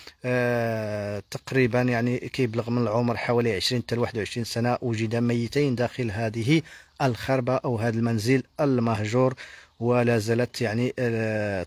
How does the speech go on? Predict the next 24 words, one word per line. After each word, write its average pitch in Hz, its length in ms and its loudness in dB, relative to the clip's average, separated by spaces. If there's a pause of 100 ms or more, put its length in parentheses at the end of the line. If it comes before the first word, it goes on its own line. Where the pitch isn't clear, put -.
تفاصيل 131 420 0
الوفاة 117 380 0 (100)
غامضة، 123 640 2
وتطرح، 117 1200 -2
آه، - 40 -6
أكثر 127 240 0
من 123 120 2
علامة 120 360 0
استفهام. 127 460 0 (340)
هل 143 60 2
الأمر 139 280 2
يتعلق 123 420 0 (240)
بوفاة 131 560 4 (120)
يعني، 127 340 2 (440)
آه، 110 680 -2
عادية، 135 680 6
أم 131 160 -4 (100)
أن 135 180 2
الأمر، 127 480 0
آه، 104 840 -2
فيه 120 520 2
يعني 120 240 2
خيوط 127 440 2
ديال 120 220 0